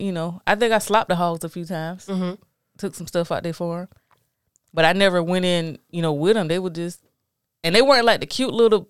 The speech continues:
Speaker 1: the pink ones. They didn't look like Wilbur. They
Speaker 2: Oh,
Speaker 1: were black,
Speaker 2: yeah.
Speaker 1: and they, the one that looked like the cow. You know, I'm expecting pigs to look pink like in the books and on the T V. These were,
Speaker 2: Oh, no, them hogs.
Speaker 1: these were hogs.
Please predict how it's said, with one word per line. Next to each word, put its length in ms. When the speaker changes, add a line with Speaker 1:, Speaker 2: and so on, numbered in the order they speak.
Speaker 1:
the 80
pink 260
ones. 160
They 100
didn't 180
look 140
like 160
Wilbur. 420
They 160
Speaker 2:
Oh, 40
Speaker 1:
were 100
black, 500
Speaker 2:
yeah. 60
Speaker 1:
and 100
they, 80
the 280
one 180
that 100
looked 140
like 160
the 60
cow. 500
You 120
know, 100
I'm 120
expecting 460
pigs 320
to 100
look 180
pink 240
like 200
in 100
the 40
books 300
and 120
on 100
the 60
T 180
V. 140
These 260
were, 160
Speaker 2:
Oh, 260
no, 200
them 120
hogs. 580
Speaker 1:
these 120
were 100
hogs. 460